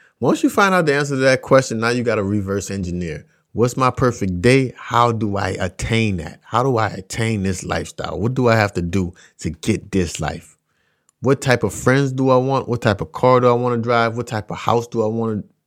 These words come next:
uh, live in? What type of lifestyle I wanna live in? Do you wanna go to football games on the weekend? How much time you wanna travel a year? Ask yourself all these questions. Figure it out.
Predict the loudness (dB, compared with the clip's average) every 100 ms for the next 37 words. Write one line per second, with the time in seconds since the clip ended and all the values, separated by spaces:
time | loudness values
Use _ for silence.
0 | _ 0 2 4 4 2 -2 -8 -20 -20
1 | -4 -2 0 2 2 0 -6 -2 2 2
2 | 0 -2 0 0 -2 -2 0 0 0 -4
3 | -6 _ _ -6 -2 0 0 2 2 2
4 | 2 2 4 4 2 0 0 0 -2 0
5 | 0 0 -2 -4 -10 _ -6 -2 -2 -2
6 | -2 0 -2 -4 -4 2 4 6 4 4
7 | 4 2 -2 -2 0 2 0 -2 0 -2
8 | -2 2 4 4 2 -2 -2 2 2 0
9 | -10 -14 -20 _ _ _ _ 0 2 4
10 | 4 4 4 2 -2